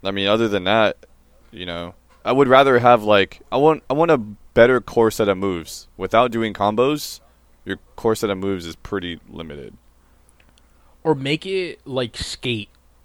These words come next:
Speaker 2: where all of your combos are on your right stick if you just do them a certain way.
Speaker 1: I haven't played Skate, so I don't know how that works out.
Speaker 2: Jesus Christ. Anyways. <laughs>
Speaker 1: But yeah, I mean, if it was like, I mean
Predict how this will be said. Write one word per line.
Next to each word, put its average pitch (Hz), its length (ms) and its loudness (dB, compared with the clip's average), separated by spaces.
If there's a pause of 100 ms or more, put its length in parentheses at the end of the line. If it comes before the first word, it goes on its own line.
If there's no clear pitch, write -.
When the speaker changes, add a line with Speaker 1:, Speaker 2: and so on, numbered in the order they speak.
(140)
Speaker 2:
where 113 540 -2
all 127 160 4
of 117 100 0
your 120 100 0
combos 117 640 -4
are 107 340 -10
on 110 220 -6
your 104 520 -10
right 104 380 -10
stick - 440 -16 (160)
if - 160 -6
you 113 100 -8
just 101 240 -10
do 107 160 -8
them 98 400 -10
a 113 60 -14
certain 92 380 -12
way. 92 200 -20 (320)
Speaker 1:
I 98 60 -4
haven't 90 120 -8
played 80 180 -8
Skate, 82 300 -12
so - 100 -12
I 82 40 -10
don't 82 200 -14
know 80 60 -18
how 78 100 -18
that - 100 -18
works - 180 -20
out. - 140 -16 (840)
Speaker 2:
Jesus - 400 -18
Christ. - 300 -20 (880)
Anyways. 95 360 -16 (160)
<laughs> - 140 0 (400)
Speaker 1:
But 156 100 4
yeah, 139 140 8
I 98 40 4
mean, 120 200 -2
if 123 160 -2
it 151 60 0
was 139 220 0
like, 104 240 4
I - 40 -8
mean 117 340 -6